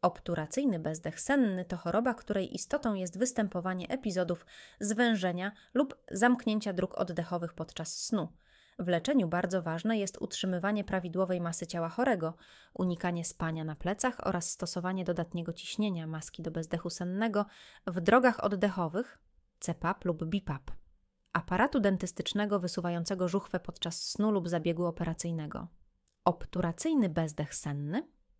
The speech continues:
O B S, to poważne schorzenie, które polega na wielokrotnym występowaniu w czasie snu epizodów zatrzymania, bezdech lub znacznego spłycenia oddechu, hipowentylacja.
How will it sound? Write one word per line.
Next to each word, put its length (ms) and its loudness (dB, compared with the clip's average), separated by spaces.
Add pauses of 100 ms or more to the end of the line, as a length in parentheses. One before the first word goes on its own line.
(560)
O 120 2
B 200 0
S, 300 0 (360)
to 100 6
poważne 420 8
schorzenie, 500 4
które 260 0
polega 320 6
na 140 6
wielokrotnym 600 6
występowaniu 640 4
w 60 -10
czasie 260 0
snu 200 2
epizodów 520 0
zatrzymania, 580 2
bezdech 440 2 (480)
lub 260 6
znacznego 580 6
spłycenia 540 0
oddechu, 520 -2 (300)
hipowentylacja. 1080 0